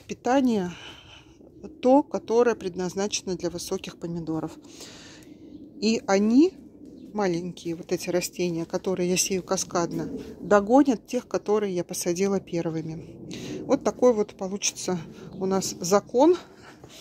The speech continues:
Выйдут на плодоношение в итоге, они примерно одинаковые. Просто,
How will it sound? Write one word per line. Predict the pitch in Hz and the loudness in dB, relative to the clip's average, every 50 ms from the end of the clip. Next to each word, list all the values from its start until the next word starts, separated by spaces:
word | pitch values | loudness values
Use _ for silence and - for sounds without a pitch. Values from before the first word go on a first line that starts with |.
| - - - - - - - - - - - - - | -18 -18 -16 -16 -16 -16 -16 -16 -16 -16 -16 -8 -6
Выйдут | 220 196 202 277 330 262 208 196 - | -4 4 8 8 8 8 6 2 -2
на | 202 196 | -2 -2
плодоношение | - 202 196 190 190 196 196 208 208 - - 294 294 320 311 269 208 185 | 0 -2 -4 -2 -2 -2 -2 -2 -2 0 2 4 6 6 6 4 4 2
в | 170 202 | 2 0
итоге, | 196 - - 202 190 165 175 175 | -2 0 0 -2 0 0 -2 -4
они | - - 190 208 226 | -2 0 0 0 0
примерно | - 208 208 202 220 254 262 240 226 220 | -2 -2 -2 0 2 2 2 2 0 -2
одинаковые. | 190 214 - 214 202 185 180 175 175 - 190 175 180 175 | -4 -4 -4 -4 -4 -2 -4 -6 -8 -10 -8 -6 -6 -4
Просто, | 175 - 208 226 226 214 - - 190 180 180 | -2 0 0 0 0 0 -2 -4 -4 -4 -4